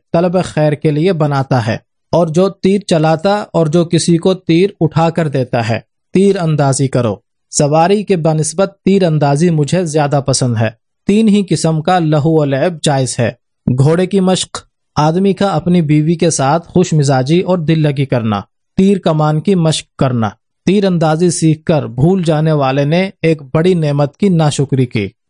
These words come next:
اس میں کوئی شک نہیں کہ بیوی اور بچوں کے ساتھ رہنے، ملنے جلنے سے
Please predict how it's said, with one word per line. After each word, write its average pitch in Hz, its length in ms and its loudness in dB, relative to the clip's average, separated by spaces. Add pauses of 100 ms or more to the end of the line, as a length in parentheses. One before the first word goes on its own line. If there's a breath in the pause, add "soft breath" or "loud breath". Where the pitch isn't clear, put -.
(140)
اس 180 160 0
میں 214 140 0
کوئی 190 240 2
شک 165 240 -2
نہیں 131 320 0 (100)
کہ 151 100 0
بیوی 170 300 0
اور 196 120 0
بچوں 151 380 -2
کے 165 140 0
ساتھ 151 340 0
رہنے، 131 460 0
ملنے 139 400 2
جلنے 120 360 0
سے 151 200 -2